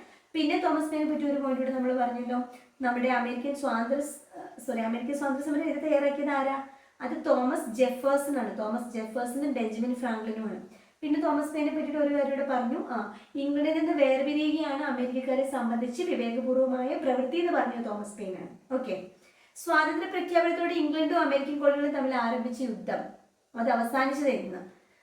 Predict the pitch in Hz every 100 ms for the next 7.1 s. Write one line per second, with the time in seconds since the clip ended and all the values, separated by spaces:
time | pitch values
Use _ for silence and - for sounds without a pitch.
0 | _ 294 302 302 277 294 294 330 294 294
1 | 302 294 294 294 285 285 285 226 269 269
2 | 254 254 247 254 254 233 226 269 254 -
3 | 220 240 226 233 233 254 247 240 226 226
4 | 240 214 214 214 208 226 226 254 262 320
5 | 254 233 254 233 214 214 196 202 214 214
6 | 254 247 285 285 262 254 226 226 226 -